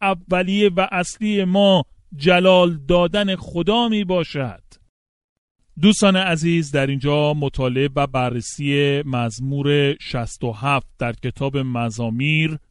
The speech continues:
به پایان می‌رسد. اکنون به بررسی مزمور شصت و هشت در این کتاب توجه بفرمایید. کتاب مزامیر،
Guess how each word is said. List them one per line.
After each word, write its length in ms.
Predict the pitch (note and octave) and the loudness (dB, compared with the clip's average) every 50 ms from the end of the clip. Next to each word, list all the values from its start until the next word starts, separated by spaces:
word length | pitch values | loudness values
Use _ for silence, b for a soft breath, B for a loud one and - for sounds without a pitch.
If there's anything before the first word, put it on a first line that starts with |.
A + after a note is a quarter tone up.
| _ - | _ -8
به 100 | - C#3 | -6 -6
پایان 420 | B2+ - - A#2+ A2+ A2+ C3 C3+ B2 | -6 -6 -6 -6 -4 -2 -2 -2 -2
می‌رسد. 540 | A2 G#2 G#2 G#2 G2+ - - A2 G#2 G#2 - - - | -4 -6 -6 -8 -10 -10 -10 -10 -10 -10 -12 -14 -8
اکنون 520 | - D3+ D#3+ D#3+ - - G3+ G3 G3+ G3+ G3 | -4 -2 -2 -2 -2 0 2 2 2 2 0
به 160 | D#3+ D3 D3 | 0 -2 0
بررسی 640 | C3 D3+ D3 C#3+ C#3 C#3 B2+ - - - F#3+ G3+ | 2 2 2 2 0 -2 -4 -6 -4 -2 0 0
مزمور 600 | G3 F3+ D3+ C#3 C3 - - D3+ E3 F3 F3+ G3 | 0 0 -2 -2 -2 -2 -4 -2 -2 0 0 -2
شصت 480 | F#3 - - E3 C#3+ C3 - - - - | -2 -4 -4 -4 -4 -4 -4 -8 -8 -8
و 100 | D3 B2+ A#2+ | -8 -8 -6
هشت 380 | - E3 F#3+ F#3+ F3 - - - | -2 -2 0 0 -2 -4 -8 -8
در 120 | - B2+ | -6 -4
این 140 | A#2+ B2 B2+ | -4 -4 -6
کتاب 400 | A#2 - C3 B2+ - C3+ B2 A#2 - - | -6 -8 -10 -6 -4 -2 -4 -4 -4 -6
توجه 460 | - C3 A#2+ A#2+ A2+ G#2+ - B2+ A#2+ | -6 -6 -4 -4 -6 -6 -6 -6 -6
بفرمایید. 800 | A#2 A2 - - A#2 A2 G#2+ A2 G#2+ G2+ F2 F2+ _ - - - _ _ _ _ _ _ _ _ _ _ _ _ _ _ _ _ _ - | -6 -6 -6 -8 -8 -6 -6 -6 -8 -8 -12 -16 _ -20 -20 -20 _ _ _ _ _ _ _ _ _ _ _ _ _ _ _ _ _ -6
کتاب 540 | - C#3+ - - F3 F3+ F#3 F#3 F#3 E3 | -6 -4 -2 0 2 4 4 2 2 2
مزامیر، 1200 | F3 E3 E3 E3 D#3 D3+ D3+ C#3+ C#3 B2 C3 C3+ B2+ B2 B2+ C#3+ D3+ D#3+ E3 E3+ F3 F3 E3+ F3 | 2 2 2 2 0 0 -2 -4 -4 -4 -4 -4 -4 -2 -2 -2 -2 0 0 -2 -2 -4 -4 -6